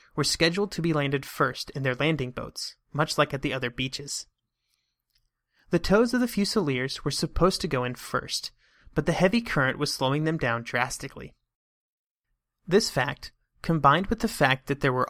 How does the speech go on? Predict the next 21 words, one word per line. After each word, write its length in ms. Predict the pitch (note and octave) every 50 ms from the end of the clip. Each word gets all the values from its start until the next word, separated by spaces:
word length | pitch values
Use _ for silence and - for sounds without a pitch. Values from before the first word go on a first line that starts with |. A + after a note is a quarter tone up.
| -
also 300 | D#3+ G3 G#3+ - - F#3
delays 520 | E3 D3 C#3 B2+ A#2+ A#2 A#2 B2 B2 - - -
in 80 | C#3
transferring 580 | - - - D3 C#3+ - - - - E3 D#3+ F3
the 80 | F#3
men 300 | E3+ D3+ C3+ B2+ B2+ C3
from 180 | - - - C3+
the 100 | B2+ B2+
larger 360 | B2 B2+ C3+ D3+ C#3+ - C#3
ships 320 | - - C#3+ C3 C3 - -
to 120 | - C3+
their 160 | A#2+ B2 B2
landing 420 | A#2+ C3 D3 F#3 F#3+ E3+ D#3 C#3+ -
craft, 480 | - - C3+ C3 C3 C3+ - - - - - - - - - _ _ _
meant 300 | - D3+ D#3 E3 - -
Commander 520 | - F3 E3 D#3+ D#3+ F#3 G#3 A3+ A3+ A3 -
Unwin 400 | D#3+ E3+ F3 D#3+ C#3 B2+ B2+ B2
in 100 | D3+ C#3+
the 100 | D3 C#3+
River 280 | C3 C#3+ C#3 D3+ F3 -
Clyde 580 | - - - D3 C3+ A#2+ A#2 - B2 - -